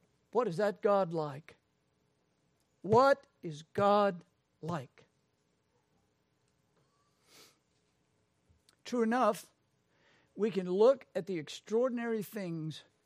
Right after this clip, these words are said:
that God has made, this universe, which he simply spoke into existence. I mean,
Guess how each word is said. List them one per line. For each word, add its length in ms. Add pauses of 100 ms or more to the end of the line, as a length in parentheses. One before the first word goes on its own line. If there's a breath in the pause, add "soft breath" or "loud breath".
(100)
that 160
God 240
has 160
made, 400
this 240
universe, 840 (580)
which 180
he 120
simply 440
spoke 680 (800)
into 280
existence. 680 (960)
I 60
mean, 280